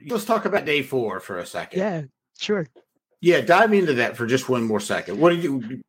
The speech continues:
Speaker 1: yeah, go ahead.
Speaker 2: Oh man, think about this, right? We talk about, like, at the beginning of a, uh, we talk at the beginning of the interaction, right? Talk to the customer about, "Hey, what's, what's, what's the reason for our call today?" And it's like, "Oh, my A C is not working."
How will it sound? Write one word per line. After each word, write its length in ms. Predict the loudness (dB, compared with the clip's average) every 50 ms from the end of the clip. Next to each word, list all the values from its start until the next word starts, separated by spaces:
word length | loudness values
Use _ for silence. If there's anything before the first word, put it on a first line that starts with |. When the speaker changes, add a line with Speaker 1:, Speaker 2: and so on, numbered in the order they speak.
| _ _ -12
Speaker 1:
yeah, 100 | -12 -10 -6
go 100 | -4 -4
ahead. 260 | -4 -6 -8 -12 -6 0
Speaker 2:
Oh 160 | 2 2 2 4
man, 300 | 4 6 6 6 4 2
think 160 | 2 0 2
about 180 | 4 2 4
this, 180 | 4 2 0 2
right? 140 | 0 0 0
We 80 | 0
talk 220 | 2 2 2 2 2
about, 360 | 2 2 4 4 4 4 4
like, 200 | 4 4 6 4
at 100 | 2 0
the 60 | 0
beginning 420 | -10 -6 0 0 0 0 0 0 0
of 240 | 0 0 0 2
a, 240 | 4 4 4 6 4
uh, 140 | 4 4 4
we 100 | 2 2
talk 160 | 2 2 2
at 80 | 2 -2
the 60 | -4
beginning 340 | -4 0 0 2 2 2 0
of 80 | 0
the 140 | 0 0 -2
interaction, 540 | 0 0 4 4 4 4 4 0 -8 -6 -2
right? 180 | 2 2 2 4
Talk 180 | 2 0 0 0
to 100 | -4 -6
the 40 |
customer 380 | -2 0 0 0 0 -2 -2 -4
about, 240 | 0 2 2 4 4
"Hey, 120 | 4 2 4
what's, 280 | 2 0 0 0 -4
what's, 340 | 0 2 2 2 2 2 0
what's 140 | 2 0 2
the 60 | 2
reason 200 | 2 0 0 0
for 140 | 2 2 2
our 80 | 2
call 220 | 4 2 2 2 2
today?" 280 | 2 2 2 4 4 2
And 80 | 0
it's 140 | -4 -4 0
like, 80 | 2 4
"Oh, 140 | 4 4 4
my 120 | 2 4
A 100 | 4 4
C 180 | 2 4 4 2
is 120 | 2 2 2
not 140 | 2 2 4
working." 440 | 4 2 4 2 0 0 0 -4